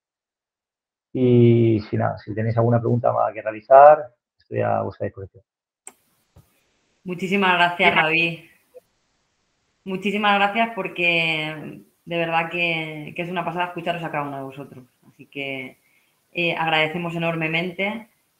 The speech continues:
Speaker 2: que nos hayas compartido tu, tu experiencia y, y sobre todo que tengáis tan, tan buen recuerdo, ¿no? de, de vuestro paso por, por la U M H. Así que muchas gracias.
Speaker 1: A vosotros.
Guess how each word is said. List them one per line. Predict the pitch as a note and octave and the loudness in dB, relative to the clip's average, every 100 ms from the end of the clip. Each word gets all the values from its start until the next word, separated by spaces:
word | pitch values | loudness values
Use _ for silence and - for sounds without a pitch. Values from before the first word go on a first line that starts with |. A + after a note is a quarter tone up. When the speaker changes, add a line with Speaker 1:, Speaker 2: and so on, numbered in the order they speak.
| _ - | _ -6
Speaker 2:
que | D#3 D3+ D3+ D3 D3 | -2 -2 -4 -8 -10
nos | D3 | -10
hayas | D#3 D3+ D3 C#3+ - _ _ _ _ - | -6 -6 -6 -10 -16 _ _ _ _ -14
compartido | D#3 D#3 D3 - F3 E3+ D3+ D3 D3+ - | -8 -6 -6 -2 -2 -2 -4 -6 -12 -14
tu, | D3 D3 C#3+ | -10 -10 -10
tu | D#3 | -10
experiencia | D#3 - D3+ D#3 F3 E3+ G#3 A#3 D#4 - _ _ _ _ _ _ - | -12 -10 -6 -4 -4 -4 -2 -2 -4 -14 _ _ _ _ _ _ -6
y, | F3+ E3+ D#3 D3 C#3+ - | -4 -2 -4 -4 -6 -10
y | E3+ D#3+ | -10 -10
sobre | D#3+ D#3 | -8 -4
todo | E3 E3+ | -2 -2
que | F3 | -4
tengáis | D3 D3 D3 | -4 -4 -6
tan, | C#3+ C3+ C3+ C3+ D3+ - _ | -8 -8 -8 -12 -18 -20 _
tan | D3 D3+ | -8 -6
buen | D#3+ D3+ | -6 -6
recuerdo, | D3+ D#3 D3 C#3 | -8 -4 -6 -6
¿no? | C#3 F#3+ | -10 -10
de, | D#3+ C#3+ C#3 D3 | -8 -10 -12 -12
de | D3+ | -12
vuestro | D3 D3 D3 | -12 -12 -12
paso | C#3+ C#3 | -12 -12
por, | C#3 C3+ C3+ _ _ | -12 -12 -14 _ _
por | D3+ | -10
la | D3 C#3 | -6 -6
U | |
M | C#3 C#3 C3+ | -8 -14 -20
H. | C3+ - C#3 _ _ _ | -20 -20 -20 _ _ _
Así | D3 C#3+ | -14 -12
que | D3 | -12
muchas | C#3+ C#3+ | -12 -12
gracias. | C3+ C3+ - - _ _ _ _ _ _ _ _ - _ _ _ _ - - - _ _ | -10 -12 -14 -20 _ _ _ _ _ _ _ _ -20 _ _ _ _ -12 -12 -12 _ _
Speaker 1:
A | B2 | -8
vosotros. | A#2 B2 G#2+ | -4 -4 -6